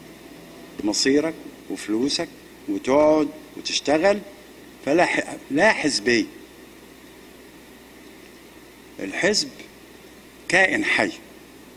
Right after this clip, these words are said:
الحياة محتاجة إطعامها، تربيتها، توجيهها.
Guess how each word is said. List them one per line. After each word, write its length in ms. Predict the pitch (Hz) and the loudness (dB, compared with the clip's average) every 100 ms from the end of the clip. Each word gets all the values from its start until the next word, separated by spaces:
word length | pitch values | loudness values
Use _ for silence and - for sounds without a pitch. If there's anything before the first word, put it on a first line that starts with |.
| - - - - - - - - - - - - - - - | -20 -20 -20 -20 -20 -20 -20 -20 -20 -20 -20 -20 -20 -20 -10
الحياة 640 | 95 - - 127 170 208 214 | -6 -2 0 4 4 4 2
محتاجة 720 | 156 127 - 156 135 110 92 - - - - - | 0 0 2 4 4 0 -4 -12 -20 -20 -18 -10
إطعامها، 600 | 107 - 160 165 180 - - - - - - - - - - - - - | -8 0 2 2 0 -4 -8 -20 -20 -20 -20 -20 -20 -20 -20 -20 -18 -6
تربيتها، 760 | 117 104 120 147 - 160 208 190 - - - - 127 - - | -4 -2 2 2 2 -2 -2 -4 -8 -8 -4 0 -2 -2 -4
توجيهها. 540 | 123 113 123 151 - | -2 0 0 0 -2